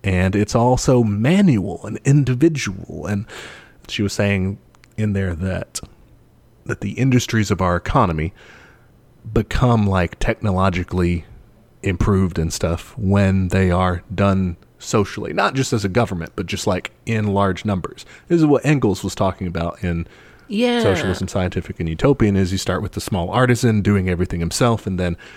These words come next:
Speaker 1: technological innovation, like, in bringing multiple people together to produce socially.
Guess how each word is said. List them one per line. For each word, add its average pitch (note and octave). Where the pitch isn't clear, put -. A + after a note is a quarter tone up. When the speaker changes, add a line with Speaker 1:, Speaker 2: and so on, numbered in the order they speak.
Speaker 1:
technological G#2+
innovation, F#2
like, E2
in F#2+
bringing G2
multiple F#2
people F#2+
together F2
to -
produce E2+
socially. E2+